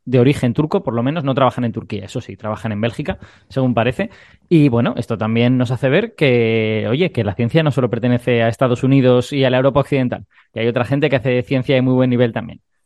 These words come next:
Eh, entonces, ¿qué es lo que, qué es lo que hace este artículo? Bueno, pues trata, este artículo, eh, funciona básicamente a base de simulaciones, ¿vale? Se, son simulaciones que se basan en,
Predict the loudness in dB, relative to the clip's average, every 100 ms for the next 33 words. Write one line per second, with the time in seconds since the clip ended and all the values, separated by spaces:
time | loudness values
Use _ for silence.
0 | _ _ -2 2 2 2 2 -2 -10 _
1 | -6 0 2 2 -2 -2 0 2 2 2
2 | 2 2 0 0 0 0 0 0 0 0
3 | 0 -2 -4 0 2 2 0 -2 0 2
4 | 2 0 -2 _ _ _ -6 0 0 0
5 | 2 2 2 0 -4 -10 -12 -10 -4 -2
6 | 2 2 2 0 0 -2 0 0 2 2
7 | 2 0 0 0 0 0 0 0 2 0
8 | -2 _ _ -4 -4 -4 -8 -20 _ -6
9 | -4 -2 0 -2 0 0 0 0 0 -2
10 | -4 -8 -6 -2 -2 -2 -6 -8 -4 0
11 | 0 -2